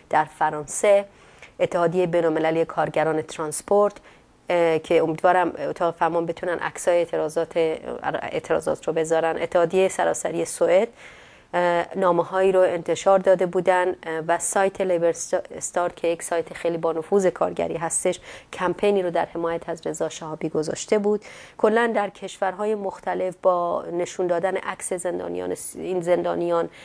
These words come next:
تأکید روی وضعیت این زندانیان و از دریچهٔ اون صحبت در رابطه با کارگران زندانی و وضعیتشون، تونستن که، اه، به اصطلاح اطلاع رسانی زیادی بکنن و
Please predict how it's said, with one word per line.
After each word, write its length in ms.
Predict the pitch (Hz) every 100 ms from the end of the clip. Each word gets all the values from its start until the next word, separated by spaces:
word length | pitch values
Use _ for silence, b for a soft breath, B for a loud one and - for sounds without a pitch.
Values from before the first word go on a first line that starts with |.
| B B -
تأکید 680 | - 190 - - 214 202 -
روی 200 | 190 180
وضعیت 460 | 180 170 165 175 180
این 160 | 180
زندانیان 460 | 175 175 175 170 170
و 60 | 180
از 160 | 180 165
دریچهٔ 420 | 185 180 - 233
اون 360 | 226 214 180 175
صحبت 440 | - 175 165 185
در 140 | 185 175
رابطه 320 | 170 170 180
با 240 | 175 175 B B -
کارگران 640 | - 170 160 170 170 170
زندانی 480 | 160 165 160 160 165
و 60 | 156
وضعیتشون، 880 | 160 156 185 196 196 - - 185 180 B B
تونستن 580 | - 190 180 - 196 185
که، 440 | 175 190 180 175 175 B B -
اه، 360 | 175 165 165
به 240 | - - 185
اصطلاح 400 | 170 185 185 180 - - - 196 135
اطلاع 340 | 170 208 190
رسانی 500 | 175 175 - 175 180
زیادی 400 | 165 170 185 190
بکنن 720 | 185 190 - 185 180 175 170 170
و 240 | 170 170